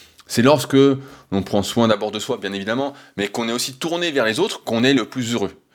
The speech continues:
que, euh, on touche, entre guillemets, le, le bonheur. Euh, alors, évidemment, bah, je comprends Loris, et je comprends sa difficulté à se construire un entourage de qualité, surtout quand on est jeune, qu'on n'est pas encore dans son milieu,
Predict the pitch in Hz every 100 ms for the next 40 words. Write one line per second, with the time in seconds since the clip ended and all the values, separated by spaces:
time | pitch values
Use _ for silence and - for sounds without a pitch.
0 | _ _ 127 127 131 113 98 90 - _
1 | _ _ _ _ _ - _ 127 127 131
2 | 170 170 - 104 - 113 107 135 147 139
3 | - 107 104 120 104 - - _ - -
4 | - - - 98 95 90 87 85 82 -
5 | _ - - 180 185 - 131 123 120 139
6 | 214 - _ _ - 131 123 120 123 143
7 | 139 104 117 - - - _ _ 107 107
8 | 123 - 143 117 104 - 120 135 165 -
9 | - - _ _ - - 123 - 139 120
10 | 120 120 139 135 - - 107 - - 131
11 | 131 127 139 165 - _ _ - - _
12 | _ - 135 165 175 139 127 139 139 127
13 | 110 110 107 156 156 147 110 101 117 113
14 | 110 107 107 151 147 151 151